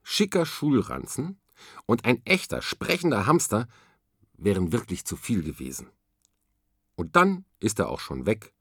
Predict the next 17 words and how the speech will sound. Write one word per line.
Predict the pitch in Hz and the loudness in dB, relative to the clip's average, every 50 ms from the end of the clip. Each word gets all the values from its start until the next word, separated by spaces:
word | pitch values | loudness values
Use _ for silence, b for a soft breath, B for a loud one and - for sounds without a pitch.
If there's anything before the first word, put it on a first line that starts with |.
| _ _ _ _ _ _ | _ _ _ _ _ _
und | - - - - - | -12 -12 -12 -6 0
Anna | - 98 107 113 117 131 135 - _ _ _ - | 4 4 4 4 4 0 -2 -6 _ _ _ -4
allein | - 82 87 90 90 92 104 123 147 - | 0 2 4 4 4 4 2 0 0 -2
in | - 95 95 | -2 -4 -4
ihrem | 73 90 82 73 76 76 | -2 -4 -6 -6 -8 -8
Zimmer | - - - 98 98 110 123 123 b b b b b b b b b b b b b b b b b b b b | -6 -2 0 0 0 0 -2 -4 b b b b b b b b b b b b b b b b b b b b
mit | - 165 - | -4 -4 2
ihrem | 101 120 - 95 87 | 2 2 2 2 -2
schweigsamen | - - - 101 107 104 - - - 95 87 95 95 82 - | -2 2 4 4 4 4 2 0 -2 -2 0 -2 -2 -2 -4
Hamster | 87 78 73 - - - - | -6 -6 -6 -6 -6 -8 -8
Paul. | - - - 80 73 - - - - _ _ _ _ _ _ _ _ _ _ _ _ _ _ _ _ _ _ _ _ _ | -10 -10 -12 -12 -12 -12 -16 -20 -20 _ _ _ _ _ _ _ _ _ _ _ _ _ _ _ _ _ _ _ _ _
"Paulchen, | - 131 123 123 123 117 110 - - - - 90 - - - - _ _ _ _ _ _ _ _ _ _ _ _ _ _ - | -2 2 4 4 6 4 2 0 -4 -6 -4 -4 -4 -6 -10 -14 _ _ _ _ _ _ _ _ _ _ _ _ _ _ 2
das | - 151 156 | 2 2 4
ist | 202 180 185 | 4 2 4
ein | - 170 160 156 | 4 2 2 2
dickes | - 202 - - 170 - | -2 -6 0 0 0 0
Ding. | - - 185 165 156 139 107 82 - | 4 6 6 8 8 6 4 2 -2